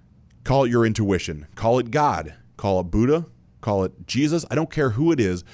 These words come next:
but there's some force that comes into all of us, in my opinion, that helps guide where we're going. And so just because you wrote things down and you imagine in your mind that it could be possible,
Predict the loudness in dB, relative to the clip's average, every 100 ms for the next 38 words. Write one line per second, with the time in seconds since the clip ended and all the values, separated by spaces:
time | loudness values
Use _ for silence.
0 | -16 -8 -4 -2 -2 -2 -2 -4 -2 0
1 | 0 -2 -6 -4 -2 -2 0 2 0 0
2 | -2 -2 -4 -2 0 0 -2 -4 -6 -8
3 | -12 -20 -14 -6 -4 -2 -4 -4 -2 -2
4 | 0 0 0 0 0 -2 -4 -14 -20 _
5 | _ _ -20 -20 _ -20 _ _ _ _
6 | _ _ _ -8 -4 -4 -4 -4 -2 0
7 | 0 0 -2 -4 -4 -4 -4 -6 -12 -12
8 | -4 -2 -2 -4 -4 -4 -4 -2 0 0
9 | 0 -2 -4 -8 -8 -6 -4 -2 -2 -4
10 | -6 -6